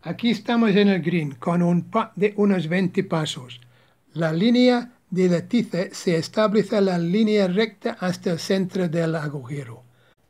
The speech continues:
Debido que el green se inclina abajo hacia la izquierda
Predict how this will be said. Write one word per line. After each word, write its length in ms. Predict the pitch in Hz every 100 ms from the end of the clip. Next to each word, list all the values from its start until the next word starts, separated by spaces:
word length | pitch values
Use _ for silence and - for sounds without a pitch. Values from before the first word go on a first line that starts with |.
| _ _ _ -
Debido 520 | 160 226 233 220 - - _ _ -
que 140 | 202
el 220 | 190 175
green 460 | 151 214 202 208 202 - - _ _ _
se 340 | - 190 185 190
inclina 600 | 220 208 214 202 196 180 -
abajo 600 | - 160 151 226 165 190 -
hacia 380 | 180 180 190 196 -
la 340 | 165 170 151
izquierda 680 | 139 - 214 233 175 196